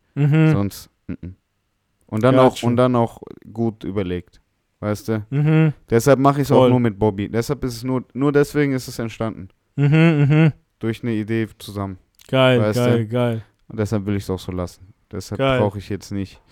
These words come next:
Speaker 2: ähm, hier irgendwie Producers jagen und Verträge aufsetzen und mir denken, „Ey, will ich nicht.“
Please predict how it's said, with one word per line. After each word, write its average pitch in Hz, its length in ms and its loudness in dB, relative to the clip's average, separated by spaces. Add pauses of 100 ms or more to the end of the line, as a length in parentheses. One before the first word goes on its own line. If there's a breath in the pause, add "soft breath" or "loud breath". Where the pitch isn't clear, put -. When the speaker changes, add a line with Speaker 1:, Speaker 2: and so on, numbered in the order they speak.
(560 soft breath)
Speaker 2:
ähm, 90 680 -6
hier 92 160 -4
irgendwie 95 240 -6
Producers 95 680 -8
jagen 87 420 -6
und 82 140 -12
Verträge 90 580 -10
aufsetzen 85 580 -12
und 90 60 -12
mir 90 80 -12
denken, 90 300 -12
„Ey, 85 420 -12
will 90 120 -10
ich - 120 -14
nicht.“ - 220 -20